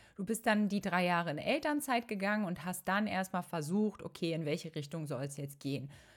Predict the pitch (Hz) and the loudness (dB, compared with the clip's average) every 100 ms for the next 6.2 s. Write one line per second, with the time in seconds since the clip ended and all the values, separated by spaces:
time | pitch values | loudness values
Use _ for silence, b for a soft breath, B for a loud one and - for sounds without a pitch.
0 | B 196 285 294 302 - 233 220 214 196 | B -2 2 2 2 0 0 2 0 0
1 | 175 185 175 190 233 233 - 185 180 180 | 0 2 2 2 0 0 -2 0 0 0
2 | - 202 196 185 - 160 180 180 185 185 | 2 0 0 -4 -6 -4 0 0 0 -2
3 | 165 175 156 175 180 196 190 170 170 180 | -4 -4 -6 -2 2 2 2 0 -2 0
4 | 175 - 175 180 156 175 185 165 B B | -2 -4 2 4 4 0 0 0 B B
5 | B - 180 185 185 170 165 - 147 175 | B 2 2 4 0 0 -2 -2 -2 0
6 | 214 | 0